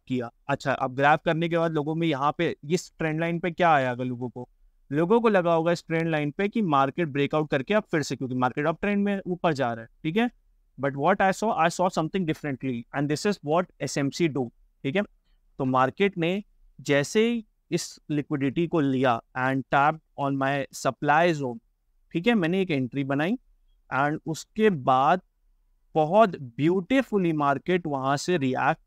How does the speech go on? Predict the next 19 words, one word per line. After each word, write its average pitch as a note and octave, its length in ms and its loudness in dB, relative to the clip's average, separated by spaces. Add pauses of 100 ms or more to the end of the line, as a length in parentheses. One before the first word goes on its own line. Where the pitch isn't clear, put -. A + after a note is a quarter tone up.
देकर B2+ 420 2 (420)
नीचे C#3 480 -4 (300)
आ B2 240 0
गया, B2 400 -2 (260)
ठीक C3+ 160 -4
है। G#3+ 140 2 (440)
And C3 280 0
हमें D3 300 0
जो G3+ 140 4
रिस्क D#3+ 260 -2
रिवॉर्ड D3 380 -2
मिला C3+ 300 2
वो D#3+ 220 -4
मिला C3+ 280 0 (100)
around C3+ 420 -2 (420)
one E3 340 0
is D3 160 -2 (140)
to F3+ 80 0 (320)
five F3 260 4